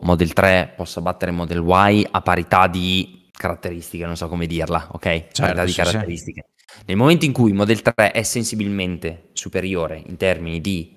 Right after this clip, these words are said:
Speaker 1: offerta, io mi aspetto, mm, non un'inversione di tendenza, ma almeno un pareggio in termini di domanda. Io non riesco a immaginarmi, e ti ripeto, c'è un altro elemento che non ho ancora tirato fuori,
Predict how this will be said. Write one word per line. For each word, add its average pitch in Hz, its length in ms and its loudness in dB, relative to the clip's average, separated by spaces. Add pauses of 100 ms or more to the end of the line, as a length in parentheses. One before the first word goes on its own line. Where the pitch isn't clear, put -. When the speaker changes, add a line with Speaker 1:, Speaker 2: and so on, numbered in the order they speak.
Speaker 1:
offerta, - 880 0 (220)
io 117 220 8
mi 127 120 8
aspetto, - 1040 4 (160)
mm, 107 240 0
non 117 340 4
un'inversione 127 720 6
di 143 140 -6
tendenza, 107 720 4
ma 101 720 4
almeno 107 360 4
un 113 180 0
pareggio 87 840 -2
in 95 100 -8
termini 90 460 -2
di 87 120 -8
domanda. 85 520 -4 (680)
Io 147 220 8
non 123 220 4
riesco 127 600 2
a - 20 2
immaginarmi, 101 960 0
e 131 140 2
ti 135 160 2
ripeto, 131 340 4
c'è 101 160 0
un 107 140 2
altro 123 500 4
elemento 95 500 -2
che 90 80 -4
non 92 140 -2
ho 90 60 -2
ancora 90 280 -2
tirato 90 280 -2
fuori, 90 360 2